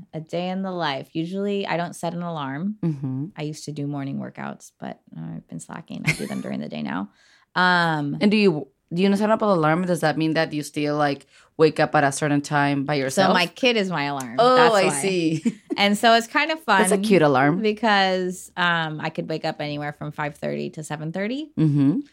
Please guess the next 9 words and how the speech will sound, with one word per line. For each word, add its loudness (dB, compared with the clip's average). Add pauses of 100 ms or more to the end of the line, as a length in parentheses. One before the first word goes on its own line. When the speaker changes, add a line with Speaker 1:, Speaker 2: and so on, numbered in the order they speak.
(240)
Speaker 1:
Unless 2
I 4
have 2
a -2
meeting -2
that's, -4
like, -2 (180)
at 0
eight -2